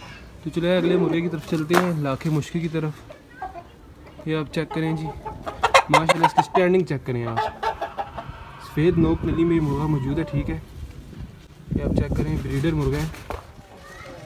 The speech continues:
माशाल्लाह से। अभी इसकी tail जो है वो crease में है,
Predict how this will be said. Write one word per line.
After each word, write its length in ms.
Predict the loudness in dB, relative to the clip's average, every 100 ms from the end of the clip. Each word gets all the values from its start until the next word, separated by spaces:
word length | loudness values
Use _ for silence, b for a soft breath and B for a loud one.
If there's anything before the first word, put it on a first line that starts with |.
| -16 -16 -16 -12 -12 -10 -10 -8
माशाल्लाह 640 | -6 -2 -2 0 0 0
से। 260 | 0 0 -2 -4 -10 -8 -10 -12 -10 -10 -10 -12 -10 -10 -4
अभी 160 | 4 4
इसकी 300 | 4 2 2
tail 300 | 8 8 8
जो 120 | 6
है 140 | 6 6
वो 160 | 6 6
crease 340 | 4 4 6
में 140 | 6
है, 120 | 6